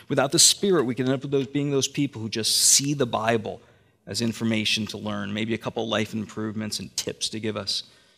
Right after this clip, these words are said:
But the Spirit gives life to the Word.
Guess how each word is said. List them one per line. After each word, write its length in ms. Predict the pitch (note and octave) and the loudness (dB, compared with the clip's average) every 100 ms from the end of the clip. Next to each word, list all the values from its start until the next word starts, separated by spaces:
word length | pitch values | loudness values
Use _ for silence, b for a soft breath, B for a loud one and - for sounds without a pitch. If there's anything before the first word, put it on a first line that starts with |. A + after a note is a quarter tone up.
| b _ | b _
But 120 | G#2 | -8
the 60 | A#2 | 0
Spirit 640 | - - - D3 C#3+ A#2 | 2 2 2 2 2 0
gives 280 | A#2 A2 A2 | 0 0 -2
life 680 | G2+ G#2+ G2+ B2+ B2 - - - | -6 -4 -2 -2 -4 -10 -14 -6
to 140 | A#2 | -4
the 80 | A2 | -4
Word. 400 | G2 F#2 F2 | -6 -8 -10